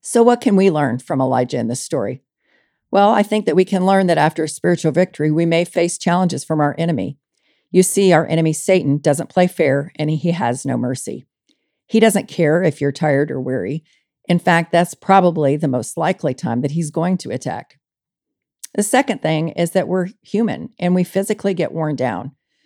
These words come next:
When we're worn out, weary, and exhausted, we don't handle life very well. We lose our hope and we let circumstances look bigger than our God. Everything becomes magnified through our lens of hopelessness.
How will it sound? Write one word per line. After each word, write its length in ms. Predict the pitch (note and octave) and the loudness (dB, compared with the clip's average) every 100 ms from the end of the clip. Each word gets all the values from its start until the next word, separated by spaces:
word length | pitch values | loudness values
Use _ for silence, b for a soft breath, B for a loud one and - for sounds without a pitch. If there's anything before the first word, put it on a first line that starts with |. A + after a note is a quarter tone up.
| _ _ | _ _
When 180 | F3+ F3 | 0 2
we're 140 | E3+ | 2
worn 300 | D3 E3+ G3 | 2 0 2
out, 280 | E3 E3 - | 2 0 -2
weary, 260 | D#3+ D#3+ E3+ | -2 0 0
and 100 | E3+ | -2
exhausted, 640 | C#3 D3+ D3 - D#3 D#3+ - | -2 -2 -2 -2 -4 -4 0
we 140 | E3 | 0
don't 220 | E3+ D#3+ | 2 -2
handle 340 | C#3+ D#3 D3+ D#3 | -2 -2 -2 -2
life 260 | C#3 D#3 | -2 -2
very 220 | D3+ C#3 | -4 -6
well. 320 | A2 - C#3+ _ _ _ _ _ | -6 -8 -12 _ _ _ _ _
We 120 | - E3+ | 2 6
lose 240 | G3+ A3 | 6 6
our 160 | F#3+ F#3 | 2 4
hope 420 | F#3 F3 F3 - | 4 4 4 -2
and 120 | D3 D3 | -4 -2
we 100 | D#3 | -2
let 180 | - | -4
circumstances 760 | - F#3+ F#3 D#3+ D#3 C#3+ - C#3+ | -2 -2 -2 -2 0 -2 -2 -4
look 200 | C#3 C#3+ | -6 -2
bigger 420 | E3+ E3+ A2+ C#3 - | 0 0 -4 -6 -2
than 140 | D#3 | 0
our 120 | C3+ C#3 | 0 0
God. 420 | D3 A2 - - _ _ _ _ _ _ - | -2 -2 -4 -14 _ _ _ _ _ _ 2
Everything 720 | C4 G#3+ E3 - A2+ D#2 - - | 4 4 2 0 -4 -4 -12 -2
becomes 380 | D#3+ - E3 E3 | -2 0 -4 0
magnified 680 | D#3+ D#3+ D3 - A2 F#2 _ - | 2 2 0 -2 -2 -4 _ -6
through 140 | D3+ | 0
our 120 | D3 | 0
lens 480 | D3 D#3 B2+ A2 - - | 0 0 -2 -4 -10 -12
of 120 | C3+ | -8
hopelessness. 720 | C#3+ C#3+ G#2 - - - | -8 -8 -10 -10 -12 -14